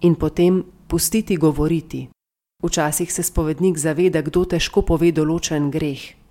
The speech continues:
vendar pa če razume, zakaj gre, naj ne postavlja indiskretnih vprašanj.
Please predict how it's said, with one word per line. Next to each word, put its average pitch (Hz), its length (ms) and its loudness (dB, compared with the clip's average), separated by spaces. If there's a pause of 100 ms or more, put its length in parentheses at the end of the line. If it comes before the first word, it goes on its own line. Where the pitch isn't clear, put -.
(120)
vendar 156 380 2
pa 151 120 -4
če - 180 -2
razume, 160 420 2
zakaj 151 400 -2
gre, 170 240 0 (240)
naj 180 160 6
ne 170 100 6
postavlja 175 540 0
indiskretnih 170 840 0
vprašanj. 143 680 -4